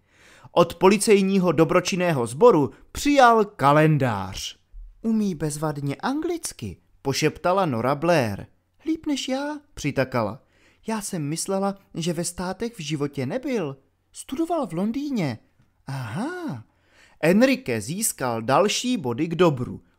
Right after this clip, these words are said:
Pohledný, vzdělání v cizině, lékař. „Kde jste se seznámili?“ „V Limě, během orientačního programu.“ Zazněl jásot,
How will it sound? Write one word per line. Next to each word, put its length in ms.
Pohledný, 840
vzdělání 800
v 100
cizině, 720
lékař. 880
„Kde 200
jste 180
se 140
seznámili?“ 760
„V 80
Limě, 420
během 340
orientačního 720
programu.“ 640
Zazněl 420
jásot, 560